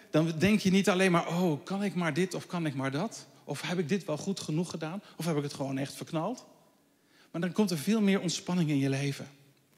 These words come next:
Maar voordat we Entingano helemaal uit de doeken doen, gaan we nog een ander woord pakken. En een aantal, eh,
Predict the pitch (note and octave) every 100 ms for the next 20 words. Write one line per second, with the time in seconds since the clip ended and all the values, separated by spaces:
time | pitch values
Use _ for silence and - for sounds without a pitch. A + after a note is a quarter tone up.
0 | _ _ _ _ - - - F3+ A3 A#3
1 | A3+ G#3+ - - - - - _ - F#3+
2 | G3+ F#3 G#3 G#3 F#3 E3+ F#3+ E3 D3+ F3
3 | D#3 C3+ B3+ A#3 F#3+ G#3+ A3+ B3 - -
4 | - - F#3+ G3 F#3+ E3 F#3 F#3 B2+ B2+
5 | - B2 A2+ C#3 D3+ D#3 F3 F3+ A3 G#3+
6 | G3 G3 F3+ - - - C3+ C3